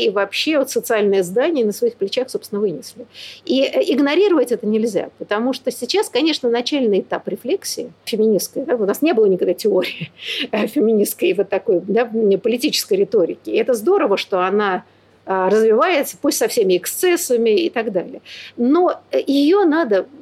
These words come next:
поскольку это заемная теория, она произведена в другой культуре,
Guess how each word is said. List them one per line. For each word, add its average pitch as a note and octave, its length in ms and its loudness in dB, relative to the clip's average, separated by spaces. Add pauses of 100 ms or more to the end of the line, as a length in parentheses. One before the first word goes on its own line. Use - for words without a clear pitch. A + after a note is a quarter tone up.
(120)
поскольку A#3+ 300 -2
это D4+ 240 0
заемная A#3+ 560 4
теория, - 800 -2
она A#3 140 -2
произведена A3+ 960 0
в E3 60 -12
другой A3+ 320 2
культуре, F#3+ 540 0